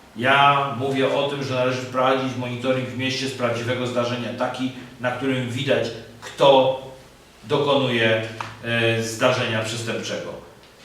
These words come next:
Panie prezydencie, niech pan zacznie wreszcie myśleć. Niech pan zacznie wreszcie wprowadzać takie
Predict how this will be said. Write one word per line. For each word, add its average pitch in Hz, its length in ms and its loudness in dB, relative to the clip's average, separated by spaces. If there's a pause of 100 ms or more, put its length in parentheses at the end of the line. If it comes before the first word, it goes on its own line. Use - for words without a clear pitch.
(520)
Panie 147 300 6
prezydencie, 139 680 0
niech 117 220 -4
pan 127 220 0
zacznie 135 600 2
wreszcie 131 1000 2 (640)
myśleć. 131 800 2 (340)
Niech 127 160 -4
pan 127 160 0
zacznie 156 380 6
wreszcie 156 400 6
wprowadzać 151 640 6 (420)
takie 165 640 6